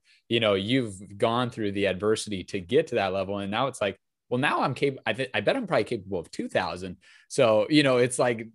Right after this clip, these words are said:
now my mindset shifts, not because it's not cool to be at a thousand, but it's like, I've just leveled up, you know, I'm not at the beginning of the level anymore. I've gone through,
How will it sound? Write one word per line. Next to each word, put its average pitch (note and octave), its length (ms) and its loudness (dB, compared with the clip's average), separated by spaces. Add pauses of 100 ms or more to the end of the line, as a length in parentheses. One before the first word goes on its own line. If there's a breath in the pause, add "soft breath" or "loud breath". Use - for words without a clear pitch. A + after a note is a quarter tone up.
(140)
now C#3 320 0
my D#3 140 0
mindset A#2 420 -2
shifts, D#3 400 -2
not G3+ 220 -8
because C#3+ 300 2
it's A2 160 -4
not G#2+ 260 -4
cool A#2+ 180 -2
to G#2 60 -2
be G2 140 0
at F2 100 -2
a - 40 -12
thousand, C#3+ 440 -2
but G#2+ 120 2
it's G2 120 -6
like, G2 160 -2 (340 soft breath)
I've D#3 200 2
just A2 160 -4
leveled G#2 400 0
up, A#2 320 0
you A2 120 -6
know, G2+ 160 0
I'm B2 140 0
not G#2+ 200 -2
at G2+ 160 -2
the A2 40 -6
beginning G#2+ 440 -2
of F2+ 120 -6
the E2 80 -8
level A2+ 320 0
anymore. F#2 280 -8
I've G#2 160 -4
gone A2+ 320 -4
through, F#2+ 380 -8